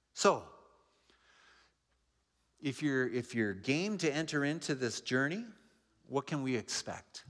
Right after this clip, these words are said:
What can you expect from this journey through the Sermon on the Mount? Well, one, expect to be changed.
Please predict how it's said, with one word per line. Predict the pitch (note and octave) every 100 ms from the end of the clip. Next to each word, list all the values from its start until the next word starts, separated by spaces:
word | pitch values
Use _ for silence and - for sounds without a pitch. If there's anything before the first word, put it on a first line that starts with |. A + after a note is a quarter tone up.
| _
What | E3+ F3
can | F3+ E3+
you | C3+
expect | A#2+ - - C3+ C#3 - -
from | B2+ A#2
this | A2 -
journey | A#2 B2 B2+ A#2
through | - A#2
the | G#2
Sermon | - A#2+ A2 A2
on | G#2
the | F#2+
Mount? | F2 D#2+ -
Well, | A#2 A#2+
one, | C#3+ F3+ G3 F#3 - - - - - _ _ _ _ _ _ _ _
expect | C3+ - - - F3+ -
to | D#3+
be | D3+
changed. | C3 - G#2+ E2+ E2 - -